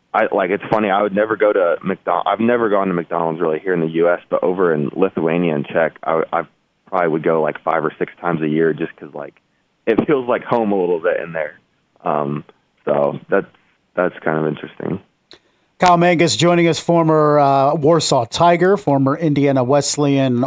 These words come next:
Speaker 2: Wildcat as well, and signing an Exhibit ten deal with the Indiana Pacers. And Kyle, in terms of, of what's next on the horizon, I mean, are, are, are you just, uh,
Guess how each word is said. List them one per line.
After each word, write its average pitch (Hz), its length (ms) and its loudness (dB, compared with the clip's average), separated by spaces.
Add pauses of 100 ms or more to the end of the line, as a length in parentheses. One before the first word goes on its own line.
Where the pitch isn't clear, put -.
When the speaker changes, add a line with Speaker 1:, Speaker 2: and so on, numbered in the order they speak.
Speaker 2:
Wildcat 147 680 2
as 131 240 0
well, 143 400 4
and 120 340 -2
signing 131 380 0
an 120 80 0
Exhibit 120 440 -2
ten 131 220 2
deal 127 320 2
with 127 200 0
the 131 180 0
Indiana 135 500 0
Pacers. 143 640 0
And 127 120 -2 (480)
Kyle, 190 220 6
in 180 100 2
terms 208 400 2
of, 165 300 4
of 160 200 2
what's 190 560 2
next 180 400 2
on 180 120 4
the 170 60 4
horizon, 165 340 4
I - 20 2
mean, 147 180 2
are, 151 160 0
are, 165 220 0
are 180 80 -2
you 160 200 0
just, 143 320 0
uh, 151 440 4